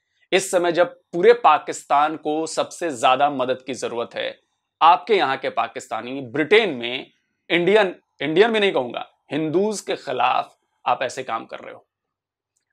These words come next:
आप एक बार की इसको उल्टा कर दो, आप सोचो कि किसी मस्जिद पर जाकर किसी हिंदू ने ऐसा कर दिया होता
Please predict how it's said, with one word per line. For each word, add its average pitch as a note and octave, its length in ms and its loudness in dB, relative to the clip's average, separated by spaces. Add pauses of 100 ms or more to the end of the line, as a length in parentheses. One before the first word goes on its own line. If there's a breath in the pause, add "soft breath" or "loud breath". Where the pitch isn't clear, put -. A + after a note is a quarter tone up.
आप A3 220 4
एक F#3+ 140 0
बार F#3 140 8
की G3 80 -6
इसको G#3+ 180 -6
उल्टा E3+ 340 2
कर B2 180 -6
दो, - 180 -20 (300)
आप F3 200 4
सोचो D#3+ 300 -8
कि D#3+ 120 -12
किसी D#3 260 -4
मस्जिद C3 400 -4
पर C#3+ 100 2
जाकर B2+ 320 0
किसी C#3 380 -10 (340)
हिंदू E3+ 300 0
ने C#3+ 160 0
ऐसा B2+ 240 -6
कर A2+ 180 -8
दिया G#2+ 180 -10
होता - 320 -18